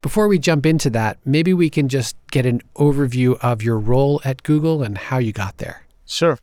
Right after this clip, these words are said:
Speaker 2: I'm Vice President of Engineering and Research. Been at Google now for, um, sixteen years plus.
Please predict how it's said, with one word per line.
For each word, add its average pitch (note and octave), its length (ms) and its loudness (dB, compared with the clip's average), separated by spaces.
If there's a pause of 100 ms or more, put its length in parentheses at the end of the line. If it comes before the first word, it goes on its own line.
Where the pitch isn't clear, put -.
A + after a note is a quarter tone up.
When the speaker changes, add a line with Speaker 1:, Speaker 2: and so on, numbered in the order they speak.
Speaker 2:
I'm A2+ 200 -4
Vice C3+ 240 -2
President E3 720 -6
of A2 240 -2
Engineering B2 480 -2
and G#2 200 -4
Research. - 680 -4 (380)
Been A#2+ 140 -2
at A2+ 100 -8
Google A#2 240 -2
now A2+ 160 0
for, A2+ 360 0
um, A2 540 0
sixteen - 640 -4
years A2 680 -2
plus. - 560 -2